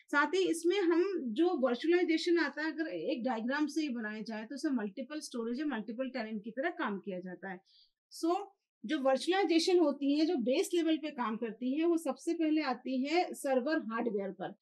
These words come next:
Server hardware उसका जो होता है virtualization का, वो सबसे लोअर stage पर होता है, क्योंकि तभी हमने कहा कि वो आपका hardware means आपका, आ, infra-, infor-, information as a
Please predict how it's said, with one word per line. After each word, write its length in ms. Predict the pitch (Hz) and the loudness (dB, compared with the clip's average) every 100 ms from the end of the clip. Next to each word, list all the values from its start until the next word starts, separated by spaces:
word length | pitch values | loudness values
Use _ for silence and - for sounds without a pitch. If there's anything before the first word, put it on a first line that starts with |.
| - - _ _ - | -20 -20 _ _ -12
Server 500 | - 285 285 370 370 | -2 0 8 8 8
hardware 480 | 311 311 320 330 | 4 4 4 4
उसका 400 | 330 269 254 311 | 2 -2 -2 -2
जो 160 | 277 277 | 0 0
होता 220 | 247 254 | -2 -2
है 60 | 262 | -2
virtualization 800 | 214 208 247 233 220 220 226 208 | -2 -2 -2 -2 -2 -4 -4 -2
का, 200 | 269 359 | 0 0
वो 180 | 254 | 0
सबसे 380 | 320 247 - 311 | -2 -4 -6 -8
लोअर 540 | 427 240 220 247 311 339 | -2 0 4 4 4 2
stage 380 | - 233 226 | 0 -2 -2
पर 180 | - 214 | -4 -4
होता 300 | 196 185 196 | -4 -4 -6
है, 100 | 185 - _ _ _ _ _ _ _ _ _ _ _ _ _ | -6 -10 _ _ _ _ _ _ _ _ _ _ _ _ _
क्योंकि 240 | 262 254 320 | -2 0 2
तभी 240 | 269 311 | 2 2
हमने 300 | 403 302 277 | 4 4 4
कहा 280 | 262 277 254 | 2 2 0
कि 280 | 247 359 427 | 2 4 4
वो 200 | 262 359 | 4 2
आपका 420 | - 254 - 285 | 4 2 4 2
hardware 540 | 247 214 233 262 359 415 | 4 2 4 6 6 6
means 300 | 302 359 330 | 4 4 2
आपका, 320 | 254 254 339 | 0 4 4
आ, 420 | 427 - 240 254 | 4 2 2 2
infra-, 440 | 262 277 381 359 254 | 2 2 6 6 6
infor-, 560 | 269 269 311 330 302 - - - - | 4 4 8 8 8 2 -20 -18 4
information 760 | 269 269 254 370 403 311 277 311 | 6 6 4 2 2 2 0 -2
as 140 | |
a 80 | 285 | -2